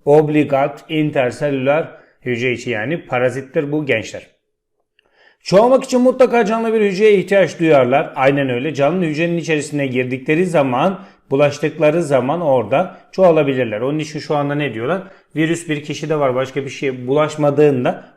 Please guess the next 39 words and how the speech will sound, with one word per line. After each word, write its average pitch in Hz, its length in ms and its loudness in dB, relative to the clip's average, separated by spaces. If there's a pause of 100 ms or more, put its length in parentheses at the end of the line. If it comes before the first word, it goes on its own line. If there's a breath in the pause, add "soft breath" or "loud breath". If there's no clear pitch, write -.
o 170 200 0
bünyede 160 400 0
kaldığı 143 480 0
sürece 127 420 -4
hastalığı 190 480 -2
atlattığınızda 151 920 -4 (200 loud breath)
virüsün 170 380 -2
kökünü 175 380 -4
kazıtmış 175 440 -2
oluyorsunuz. 135 560 -2 (400 soft breath)
Ancak 151 420 0 (380)
ço-, 147 360 0
diğerine, 151 400 0
başka 123 300 -4
birine, 151 220 -2
başka 120 280 -4
birine 156 220 -2
bir 135 60 -8
de 131 180 2
bulaştırdığınız 160 760 -2
zaman 156 340 -2 (280 loud breath)
o 190 120 -2
zaman 165 220 0
sıkıntı 170 500 -4
oluyor. 127 240 0
İşte 127 160 -6
adamı 147 280 -2
başka 147 300 -2
bir 139 60 -2
hücreye 135 320 -2
bulaştırdığınız 143 760 -2
zaman 147 220 -4
çoğalması 147 540 -4
için 127 160 -12
o 143 60 -2
adama 135 440 -4 (200 loud breath)
fırsat 202 420 -4
veriyorsun 131 400 -2
ya. - 220 -20